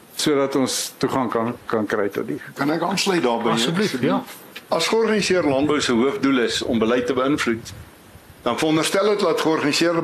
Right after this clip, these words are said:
Speaker 2: landbou moet eers beleid hê.
Speaker 3: Mhm.
Speaker 2: Beleid hê om beleid te kan beïnvloed. Dis 'n luukse. Vat 'n man op 'n perd om boere te kry om saam te stem oor 'n ding, sodat jy na die minister toe kan gaan en sê, "Hier is ons beleid, dis wat ons wil hê."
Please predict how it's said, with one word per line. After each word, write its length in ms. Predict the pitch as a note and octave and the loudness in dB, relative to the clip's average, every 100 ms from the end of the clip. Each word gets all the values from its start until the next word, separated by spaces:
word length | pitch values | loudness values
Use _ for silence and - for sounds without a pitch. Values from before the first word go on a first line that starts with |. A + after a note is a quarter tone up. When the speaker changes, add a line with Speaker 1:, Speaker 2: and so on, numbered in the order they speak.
| C#3 | 2
Speaker 2:
landbou 300 | C3+ C#3 C#3 | 2 2 0
moet 200 | C3+ B2 | 2 2
eers 220 | C3 C3+ C3+ | 2 0 0
beleid 320 | A#2+ A#2+ A#2 | 2 2 2
hê. 140 | C#3+ G2 E2 - - - - - | 2 0 -4 -12 -20 -20 -20 -8
Speaker 3:
Mhm. 180 | B2 C3 - - - - - C3 | -6 -6 -10 -20 -20 -20 -16 -6
Speaker 2:
Beleid 280 | D3+ E3 E3 | 0 0 2
hê 80 | D3+ D3 | 2 2
om 120 | C3 | 2
beleid 200 | A2+ A#2 | 2 2
te 60 | A2+ | 0
kan 140 | A#2 A2 | 0 2
beïnvloed. 640 | G#2 A2 F#2+ G2+ F2+ - - - - - - - - - | 2 2 -2 -4 -4 -8 -10 -18 -20 -20 -20 -20 -20 -8
Dis 260 | A#2+ D3+ | -2 0
'n 60 | G3 | 2
luukse. 480 | E3+ A3 - A2+ - - - - - - - | 0 0 0 0 -2 -8 -20 -20 -20 -20 -6
Vat 200 | F3+ F#3+ | -2 0
'n 60 | |
man 160 | E3 F#3 | 0 0
op 120 | F#3 | 0
'n 80 | C#3 | 0
perd 360 | F#3 F3+ D#3 C#3 | 0 2 2 2
om 280 | B2 A#2+ A2 | 2 0 0
boere 260 | A#2+ D3+ | 2 2
te 100 | C#3+ | 0
kry 200 | - C3+ | 0 2
om 100 | B2 | 2
saam 280 | G#2+ C#3+ C3+ | 2 2 0
te 100 | C#3 | 0
stem 300 | - A#2+ A2 | 0 2 2
oor 100 | A2 G#2 | 2 2
'n 80 | |
ding, 220 | G#2 G#2 G#2+ - - - - - - - | 0 -2 -4 -6 -6 -10 -16 -20 -18 -4
sodat 260 | D3 C3+ | 0 2
jy 80 | C3+ | 2
na 140 | C3+ | 2
die 80 | C3+ | 2
minister 340 | C3+ F3+ - E3 | 2 0 0 0
toe 100 | D3+ | 0
kan 160 | C3+ | 0
gaan 200 | - G3 | 0 0
en 80 | C#3 | 2
sê, 140 | A2 D3 A2+ G2 | 2 2 2 2
"Hier 80 | A#2+ | 0
is 120 | E3+ | 2
ons 220 | E3 D#3+ | 0 0
beleid, 260 | - C3 A2 | 0 0 0
dis 140 | A2+ | 0
wat 140 | C3+ B2+ | 0 -2
ons 180 | A2+ | -2
wil 100 | A2+ G#2+ | 0 0
hê." 200 | A#2 | 0